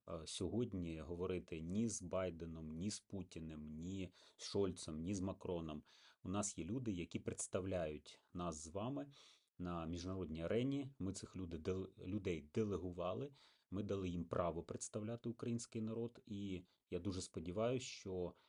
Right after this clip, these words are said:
керівництво України, е, розуміє, що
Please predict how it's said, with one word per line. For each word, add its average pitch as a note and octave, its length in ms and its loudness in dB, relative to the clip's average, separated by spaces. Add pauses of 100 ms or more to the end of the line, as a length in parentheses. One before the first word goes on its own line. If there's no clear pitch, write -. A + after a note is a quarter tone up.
(160)
керівництво G2 560 0
України, F2+ 640 2
е, C#3 140 -2 (500)
розуміє, F#2 920 2 (300)
що G2+ 460 2